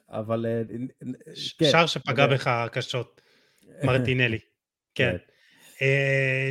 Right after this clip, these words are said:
Speaker 2: תשמע, אני, אני רציתי לשלוח לך באמצע המשחק, אמרתי, מרטינלי מועמד ל-, להיכנס להרכב השבוע.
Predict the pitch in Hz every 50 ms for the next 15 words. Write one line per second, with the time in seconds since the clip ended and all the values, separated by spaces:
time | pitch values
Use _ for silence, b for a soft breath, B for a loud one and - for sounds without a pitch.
0 | 135 - - - - 165 190 226 220 190 147 143 135 139 143 151 139 143 139 139
1 | 139 135 139 139 - - 135 123 131 131 - 185 170 - 185 160 143 - - 170
2 | 160 156 147 - 160 147 127 131 135 139 135 - 143 127 120 - - 151 151 143
3 | 143 131 127 139 147 151 156 151 143 135 b b b b b b 131 127 131 135
4 | - 147 139 143 156 170 180 190 185 180 165 135 139 135 135 131 127 131 143 151
5 | 147 131 139 139 139 131 127 127 127 123 123 127 117 123 127 123 123 123 - 131
6 | 127 123 127 - 127 113 101 - 135 120 120 120 - - 117 107 120 143 160